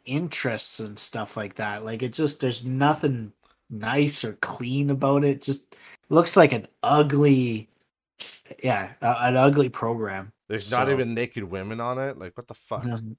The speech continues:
Speaker 1: nothing, nothing. But the, um, and then, like, I, again, to this day, and we talk about it here and there, I, I get so frustrated with how Adobe likes to fucking, um, uh, rent.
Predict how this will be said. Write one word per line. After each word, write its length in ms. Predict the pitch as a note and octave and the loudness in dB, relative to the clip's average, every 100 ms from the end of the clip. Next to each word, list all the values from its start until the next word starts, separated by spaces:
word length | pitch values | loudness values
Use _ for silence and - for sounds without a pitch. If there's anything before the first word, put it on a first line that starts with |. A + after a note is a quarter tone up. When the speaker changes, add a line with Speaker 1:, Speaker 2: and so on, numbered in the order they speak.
| _ | _
Speaker 1:
nothing, 680 | C3+ C#3+ C#3 B2+ - F#2 G2+ | 0 4 4 2 -4 -14 -8
nothing. 500 | B2 A#2 A2+ F#2 G2 _ _ _ - | -6 -6 -8 -12 -18 _ _ _ 0
But 200 | C#3 C3+ | 2 8
the, 260 | C#3+ C3+ | 8 8
um, 400 | C3 A#2+ G#2+ G2+ - - - | 6 4 0 -8 -20 -14 -4
and 160 | E3+ | -2
then, 180 | E3+ D#3+ | 0 2
like, 300 | D#3 C#3+ - | 4 4 2
I, 360 | D3 D3 D3 D3 _ _ | 0 4 2 0 _ _
again, 300 | C#3 C3 C#3 | -4 2 2
to 120 | B2+ C3 | 2 -2
this 200 | B2 - | -2 -2
day, 140 | B2+ | -2
and 100 | C3 | 0
we 120 | G3 | 0
talk 280 | G3 B2 A2+ | 0 -2 -4
about 160 | A#2 A2+ | -6 -6
it 100 | G#2+ | -4
here 140 | A2+ | -6
and 100 | G#2+ | -6
there, 220 | G#2+ G#2+ - - | -6 -8 -10 -2
I, 420 | C3 C3 B2 A#2 _ | 2 2 0 -6 _
I 100 | B2+ | -6
get 160 | C3+ C#3 | 0 0
so 260 | - D#3 D3+ | 2 2 0
frustrated 960 | - - D3 D3 - A#2+ A2+ A2 G#2+ A#2 | -2 0 0 0 -2 -2 -2 -4 -6 -6
with 180 | A2 | -6
how 280 | - A2+ A2 | -6 -6 -6
Adobe 600 | A2+ A2+ A#2+ A#2+ A#2 A2+ | -6 -6 -2 -2 -2 -4
likes 380 | A2 G#2+ G#2 - | -6 -8 -8 -10
to 320 | - G#2+ G2+ - _ _ _ _ _ - | -8 -10 -10 -16 _ _ _ _ _ -6
fucking, 720 | A#2+ A#2+ - A2 G2+ G2 G2+ | -2 -2 0 -2 -4 -10 -8
um, 680 | G#2 G#2 G2 G2 F#2+ F#2+ G2 _ _ _ _ _ _ _ - _ _ | -8 -6 -8 -10 -14 -18 -20 _ _ _ _ _ _ _ -18 _ _
uh, 560 | - - - - - - | -20 -18 -18 -20 -20 -16
rent. 640 | G#2 A2+ C3+ C3+ A#2 - | -12 -2 2 4 2 -2